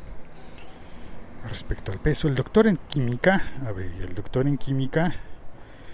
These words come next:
indicó que existe un real aumento en la demanda de litio y sus derivados a nivel mundial, principalmente motivados por el desarrollo de automóviles eléctricos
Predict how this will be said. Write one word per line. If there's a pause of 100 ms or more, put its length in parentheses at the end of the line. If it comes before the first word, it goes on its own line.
(340)
indicó
que
existe
un
real
aumento
en
la
demanda
de
litio
y
sus
derivados
a
nivel
mundial, (200)
principalmente (680)
motivados
por
el
desarrollo
de
automóviles
eléctricos